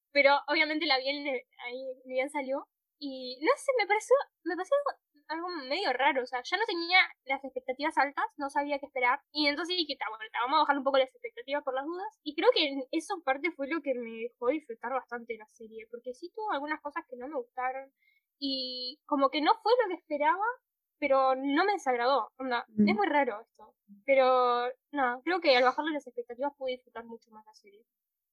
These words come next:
Speaker 1: porque si hubiese tenido las expectativas altas de que todo fuera cien por ciento acorde a los libros y que pasaran las cosas como yo quería, no me hubiese gustado <laughs> para nada, pero no, la verdad es que sí me gustó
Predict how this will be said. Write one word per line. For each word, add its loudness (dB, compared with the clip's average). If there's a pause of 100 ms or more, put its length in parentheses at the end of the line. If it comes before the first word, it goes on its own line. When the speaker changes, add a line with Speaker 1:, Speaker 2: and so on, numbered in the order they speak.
Speaker 1:
porque 2
si -2
hubiese 4
tenido 4
las 4
expectativas -4
altas -4
de -6
que -6
todo -4
fuera 4 (220)
cien -2
por -4
ciento -6
acorde -4
a -4
los -14
libros -6
y -18
que -12
pasaran -14
las -6
cosas -14
como -12
yo -16
quería, -2 (440)
no 0
me 0
hubiese -2
gustado -10
<laughs> -
para -4
nada, 4 (220)
pero 6
no, -2
la 0
verdad 2
es -16
que -6
sí -10
me -10
gustó -20